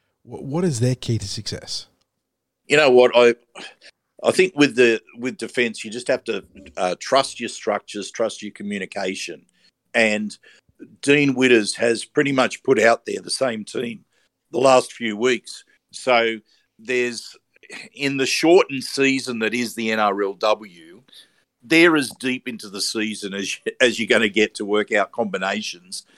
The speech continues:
Speaker 2: And again, as I said, there's, he's put in a relatively unchanged lineup. So the, the defensive structures communication, uh, I, I think they just have to keep going with what they've been doing in the last few weeks, not, not worry too much about it.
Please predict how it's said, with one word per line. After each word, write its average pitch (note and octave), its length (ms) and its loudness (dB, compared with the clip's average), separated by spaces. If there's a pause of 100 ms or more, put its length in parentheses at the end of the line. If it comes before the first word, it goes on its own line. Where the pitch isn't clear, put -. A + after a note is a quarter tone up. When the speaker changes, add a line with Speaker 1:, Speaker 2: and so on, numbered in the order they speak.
(360)
Speaker 2:
And A#2 320 0 (840)
again, B2+ 640 0
as A2 120 -4
I A2 80 -4
said, G#2 460 -6 (160)
there's, A2 480 -6
he's A2 400 -8 (140)
put C#3 160 2
in A#2+ 140 2
a A2 60 2
relatively A#2 600 2
unchanged G#2+ 580 0
lineup. G2+ 540 0
So G#2 400 4 (640)
the, A#2 440 6
the A#2 220 4
defensive B2+ 720 0 (120)
structures A#2 540 -2
communication, G#2+ 960 -4 (540)
uh, F2+ 120 -12 (120)
I, A#2 260 2
I A#2 100 4
think A#2 220 -2
they A2+ 100 2
just G#2+ 180 -4
have A2+ 120 4
to A2+ 100 -10
keep G#2+ 220 -4
going G#2 320 2
with F#2+ 140 -6
what G#2 180 0
they've G#2 180 0
been G2+ 200 -4
doing G2+ 280 -2
in G2 100 -8
the G2 80 -4
last G2 340 0
few G#2 180 -8
weeks, F#2+ 320 -6
not, G#2 240 -2
not G#2 180 0
worry G2 300 4
too G#2 180 -8
much G2 260 -4
about F#2+ 360 -2
it. G2+ 160 -2